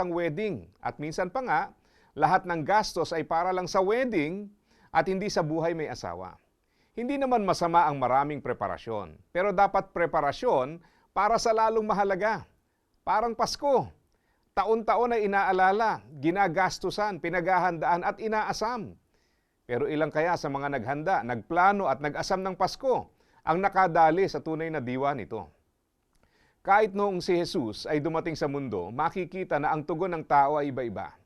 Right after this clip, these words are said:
Hindi lahat nakadali ng tunay na pakay at biyaya ng pagdating ni Jesus. Ang sabi ng Bible, "Naparito siya sa mundo, at kahit na nilikha ang mundo sa pamamagitan niya, hindi siya kinilala ng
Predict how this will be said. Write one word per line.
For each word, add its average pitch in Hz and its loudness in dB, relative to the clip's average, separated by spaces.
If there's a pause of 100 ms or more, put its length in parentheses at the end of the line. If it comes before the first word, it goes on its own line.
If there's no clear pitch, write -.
(300)
Hindi 220 -4
lahat 214 4
nakadali 175 6
ng 160 -2
tunay 170 -2
na 160 -2
pakay 143 2
at 131 -10
biyaya 165 2
ng 170 -4
pagdating 165 -4
ni 190 -4
Jesus. 196 -12 (400)
Ang 165 0
sabi 208 4
ng 196 -2
Bible, 156 2 (400)
"Naparito 180 4
siya 214 -2
sa 208 2
mundo, 160 2 (480)
at - 4
kahit 233 4
na 220 -4
nilikha 185 2
ang 170 0
mundo 160 0
sa 180 0
pamamagitan 208 0
niya, 180 0 (400)
hindi 165 -4
siya 190 0
kinilala 143 2
ng 131 -8